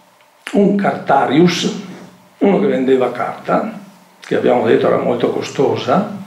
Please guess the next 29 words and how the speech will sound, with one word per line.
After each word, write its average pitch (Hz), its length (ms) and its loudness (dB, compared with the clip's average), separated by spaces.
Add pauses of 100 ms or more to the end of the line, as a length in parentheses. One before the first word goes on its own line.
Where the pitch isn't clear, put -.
(320)
e 202 180 2
contemporaneamente 160 800 0
un 156 100 -2
librarius, 120 920 -2 (460)
perché - 240 0
quando 202 300 4
vendeva 156 400 2
della - 240 0
carta 131 800 -6
a - 120 -12
chi 139 240 -2
aveva 127 240 2
cominciato 127 460 -2
a 127 60 0
stampare, 139 920 -2 (1000)
non 170 160 4
si - 120 0
faceva 175 340 2
dare 135 280 2
dei 127 100 -2
soldi, 120 560 0
si 180 180 0
faceva 180 340 2
dare 117 420 0
una 175 200 2
parte 131 420 -2
dei 139 120 -2
libri 123 280 0
stampati, - 880 -4